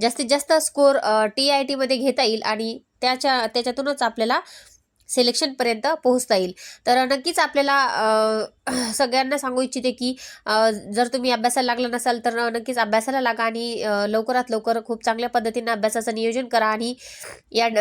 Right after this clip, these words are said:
थर्ड टीआयटीमध्ये चांगला स्कोअर आपण मिळवून, अ, <clears throat> प्रस-, आपल्या याच्यापर्यंत, ध्येयापर्यंत, अ, पोहोचू शकतात. ठीक आहे, तर अशा पद्धतीनं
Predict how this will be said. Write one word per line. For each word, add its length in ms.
थर्ड 180
टीआयटीमध्ये 680
चांगला 360
स्कोअर 320
आपण 260
मिळवून, 340
अ, 360
<clears throat> 420
प्रस-, 240
आपल्या 320
याच्यापर्यंत, 560
ध्येयापर्यंत, 560
अ, 320
पोहोचू 320
शकतात. 320
ठीक 140
आहे, 120
तर 120
अशा 260
पद्धतीनं 460